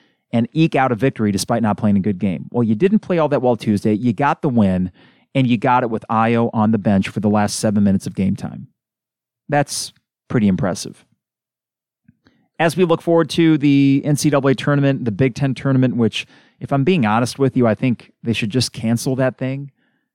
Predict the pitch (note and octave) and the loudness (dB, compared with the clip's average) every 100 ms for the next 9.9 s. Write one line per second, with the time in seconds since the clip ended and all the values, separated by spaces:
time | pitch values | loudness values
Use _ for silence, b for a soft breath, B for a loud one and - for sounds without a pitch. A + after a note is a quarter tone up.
0 | _ _ A#2 A2 B2 A#2 A2+ - A#2+ G#2+ | _ _ 2 2 2 2 0 0 0 2
1 | B2 - A2 G#2 A#2 G#2 G#2+ G#2 F2+ G#2 | 0 0 0 2 0 0 0 0 0 -2
2 | G#2 A#2 A#2+ B2+ C3+ C3 C3+ C3+ - b | 0 -2 -2 -2 0 0 -2 -4 -10 b
3 | b b b b b b b b b - | b b b b b b b b b -4
4 | D#3 C3+ C3 C3 D#3 C3 C3 - C3 A#2 | -2 2 2 2 2 2 0 2 0 0
5 | C3+ C3 B2 A#2+ - B2+ A2 - A#2 G2+ | 0 0 0 -2 0 0 2 2 0 2
6 | C3+ - G#2 A#2 B2+ - _ - B2 B2+ | 0 2 0 0 -2 -10 _ -10 -4 -4
7 | - - B2+ C3 - - F3 - D3+ C3 | -4 -2 0 0 -2 0 0 0 -2 -2
8 | C#3 B2+ A#2 G#2 B2+ - C#3 C3+ G#2+ G#2 | -2 -2 -2 0 0 -2 -6 0 2 2
9 | G#2 G2+ G2 E2+ _ E3 F3 E3 D#3 | 2 0 -2 -2 _ 4 4 4 0